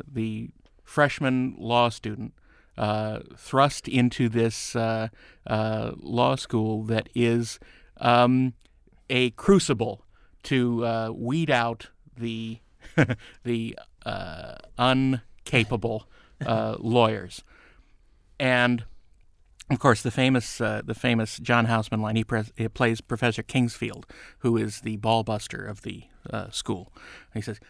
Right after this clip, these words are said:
"You come in here with your bra-, with your brains full of mush, and you leave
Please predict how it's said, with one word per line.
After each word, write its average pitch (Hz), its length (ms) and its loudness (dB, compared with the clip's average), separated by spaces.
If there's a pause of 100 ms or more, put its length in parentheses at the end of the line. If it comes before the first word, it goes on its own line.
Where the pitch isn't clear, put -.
(120)
"You - 100 -20
come 143 220 -4
in 147 120 0
here 135 420 4
with 123 140 -4
your 110 100 -6
bra-, 117 340 -6
with 117 220 -6
your 110 100 -4
brains 131 460 2
full 120 180 -8
of 104 140 -12
mush, 156 640 4 (640)
and 104 120 -12
you 101 120 -12
leave 151 640 4